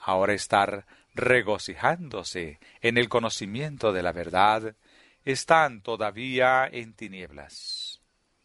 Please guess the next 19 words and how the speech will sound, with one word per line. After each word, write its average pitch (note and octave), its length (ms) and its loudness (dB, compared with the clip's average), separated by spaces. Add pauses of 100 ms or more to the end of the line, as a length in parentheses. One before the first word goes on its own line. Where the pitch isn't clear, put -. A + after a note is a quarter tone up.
(680)
Los F2 220 -10
talentos A#2 760 2
y F#2+ 80 -6
esfuerzos G2 920 -2
especiales A2 920 -2 (420)
han A#2 140 -8
sido C#3 320 0
atraídos A#2+ 920 0
a E2+ 140 -6
una G2+ 520 -4
localidad. E2 760 -4 (1400)
Esto A2 320 0
no C#3 180 4
es B2+ 160 4
lo A2+ 160 -2
que G2 140 -4
el F#2 100 -4
Señor F2 600 -6
quiere. A#2+ 640 0